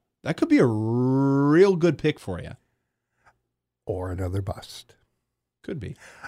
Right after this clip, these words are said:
Speaker 2: I, the culture's got, the culture has to change in Detroit.
Speaker 1: It
Speaker 2: It's,
Speaker 1: doesn't
Speaker 2: it's,
Speaker 1: matter who
Speaker 2: it's,
Speaker 1: you're
Speaker 2: it's starting
Speaker 1: drafting.
Speaker 2: now.
Speaker 1: Yes.
Speaker 2: It's starting now. And it doesn't matter who you draft. Right.
Speaker 1: No.
Speaker 2: I mean,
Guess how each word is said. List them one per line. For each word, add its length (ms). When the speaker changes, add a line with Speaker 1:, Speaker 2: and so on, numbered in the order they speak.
Speaker 2:
I, 200
the 80
culture's 420
got, 220
the 80
culture 340
has 140
to 100
change 300
in 80
Detroit. 460
Speaker 1:
It 100
Speaker 2:
It's, 80
Speaker 1:
doesn't 180
Speaker 2:
it's, 60
Speaker 1:
matter 120
who 100
Speaker 2:
it's, 100
Speaker 1:
you're 160
Speaker 2:
it's 100
starting 380
Speaker 1:
drafting. 0
Speaker 2:
now. 180
Speaker 1:
Yes. 120
Speaker 2:
It's 80
starting 360
now. 180
And 80
it 100
doesn't 240
matter 200
who 140
you 120
draft. 440
Right. 240
Speaker 1:
No. 80
Speaker 2:
I 80
mean, 280